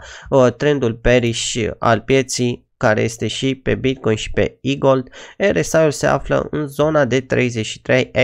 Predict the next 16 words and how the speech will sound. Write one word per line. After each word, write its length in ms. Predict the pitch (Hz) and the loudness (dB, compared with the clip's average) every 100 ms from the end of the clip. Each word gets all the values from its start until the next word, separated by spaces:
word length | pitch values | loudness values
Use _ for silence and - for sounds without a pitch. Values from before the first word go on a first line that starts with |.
| 135 | -2
X 140 | - | -4
este 280 | - 160 175 | -8 -4 -4
mai 240 | 151 165 | -2 -2
supravândut 840 | 160 - 202 - 160 156 160 170 | -4 -4 -4 0 -2 0 -4 -2
decât 280 | 160 123 135 | -2 -2 -4
celelalte 580 | - 131 123 113 117 120 | -2 -2 0 0 -2 -2
monede, 460 | 101 101 123 117 113 | -4 -2 -2 0 0
normal, 520 | 113 113 139 139 127 | 0 -2 0 0 -2
știți 380 | - - 123 - | -8 -12 -12 -8
bine 260 | 123 123 | -4 -4
că, 260 | 117 117 123 - - - - | -2 -2 -4 -6 -20 -20 -2
uh, 340 | 123 110 90 90 | 2 2 2 0
aceste 420 | 143 - 185 156 | 0 -4 -4 -2
monede 340 | 147 143 143 | 0 2 2
mai 160 | 131 127 | 2 0
puțin 380 | - 139 135 | -4 -6 -8